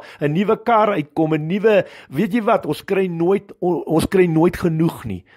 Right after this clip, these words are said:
Ons wil altyd net die beste hê, ons wil net hê, hê, en ons kan nooit dankbaar wees, ons kan nooit omdraai en sê, "Here, nou het ek genoeg, dankie Here, eh, die res kan U vir ander mense gee nie," want ons, ons, ons, baie van ons mense kry nie genoeg nie. Verstaan jy, hoe meer geld jy het, hoe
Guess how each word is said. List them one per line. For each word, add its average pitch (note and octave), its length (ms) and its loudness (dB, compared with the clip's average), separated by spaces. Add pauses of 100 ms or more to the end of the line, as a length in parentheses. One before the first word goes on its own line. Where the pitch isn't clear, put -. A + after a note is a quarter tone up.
Ons A#2+ 120 -2
wil D#3 120 4
altyd G3 340 2
net G#3+ 100 2
die G#3 100 2
beste E3+ 400 4
hê, E3+ 60 4
ons C#3 100 -2
wil D#3+ 120 0
net G#3 200 -2
hê, D#3 460 4
hê, - 20 2
en C#3 80 0
ons C#3 180 0
kan D3+ 240 0
nooit E3 260 2
dankbaar D#3 440 2
wees, C#3+ 160 2
ons C#3 140 -2
kan D#3 200 -2
nooit G3+ 280 2
omdraai F3 360 0
en D3 60 -2
sê, F3+ 160 -2
"Here, D#3+ 240 2
nou D3 140 2
het D#3+ 120 0
ek F#3 120 2
genoeg, D#3 360 0
dankie D#3 380 0
Here, C#3+ 300 4 (260)
eh, C3+ 200 4
die C3+ 180 4
res D#3 220 2
kan F#3+ 200 0
U E3+ 120 0
vir E3 180 0
ander D#3 260 2
mense C3+ 380 0
gee C3 200 2
nie," B2+ 80 2
want B2+ 180 0
ons, C#3+ 260 0
ons, C#3 240 0
ons, C#3 280 0 (220)
baie E3 240 4
van F#3+ 200 -2
ons F3+ 160 -4
mense D#3+ 400 -6
kry E3 200 -2
nie D#3+ 140 -6
genoeg C#3 460 -2
nie. A2+ 120 -4
Verstaan F#3+ 320 0
jy, F3+ 60 4
hoe D#3 80 2
meer F#3 220 2
geld G#3 340 -2
jy G3 80 -4
het, D#3 100 -6
hoe D3 140 -2